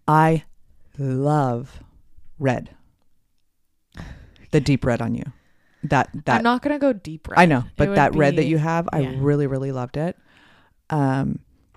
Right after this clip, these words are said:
Speaker 1: and I liked the, I don't wanna say white, but the very, very, like, your wedding
Speaker 2: Yeah.
Speaker 1: blonde.
Speaker 2: Yeah.
Speaker 1: Really, really liked
Speaker 2: I
Speaker 1: that.
Speaker 2: really like that too.
Speaker 1: I really, really like this brown. Um, as you
Speaker 2: Yes.
Speaker 1: were transitioning into it,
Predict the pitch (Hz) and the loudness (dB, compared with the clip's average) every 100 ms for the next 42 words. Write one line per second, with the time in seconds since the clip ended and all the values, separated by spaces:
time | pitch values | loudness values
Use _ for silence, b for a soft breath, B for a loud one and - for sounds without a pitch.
0 | - - 156 147 139 135 139 - - - | -20 -2 2 2 2 0 -2 -6 -16 -2
1 | 143 135 - - _ - 156 160 139 - | 0 0 -4 -10 _ -4 0 0 -2 -4
2 | 120 113 113 110 - - - _ _ _ | -6 -4 -6 -6 -8 -16 -20 _ _ _
3 | _ 135 - - 143 135 - 139 139 139 | _ -4 -4 -6 -4 -4 0 0 2 2
4 | 135 127 127 - - 143 139 131 127 120 | 0 0 -2 -6 -4 -2 -2 -2 -2 -4
5 | 135 156 - - - 196 143 - 147 151 | -4 -6 -12 -18 -10 -8 -8 -4 -2 0
6 | 180 - 165 147 - _ _ _ 135 135 | -2 -6 -16 -18 -20 _ _ _ -2 0
7 | 131 123 123 123 120 - - 123 135 156 | 0 -4 -6 -6 -8 -10 -10 -6 -6 -8
8 | 156 156 156 - - _ - 190 b b | -12 -16 -20 -20 -20 _ -20 -20 b b
9 | b b 151 147 139 143 143 147 151 147 | b b 2 4 4 2 4 4 2 0
10 | 147 139 127 - 131 135 - - 175 190 | -2 -4 -8 -10 -6 -6 -6 -8 -6 -4
11 | 196 196 - _ _ _ _ _ _ 151 | -4 -6 -8 _ _ _ _ _ _ -4
12 | 131 - 147 151 147 143 - 135 135 - | -2 0 2 2 2 -2 -2 -2 -2 -2
13 | 135 - 165 165 165 175 190 185 190 | -6 -6 -4 -4 -2 -4 -2 -4 -4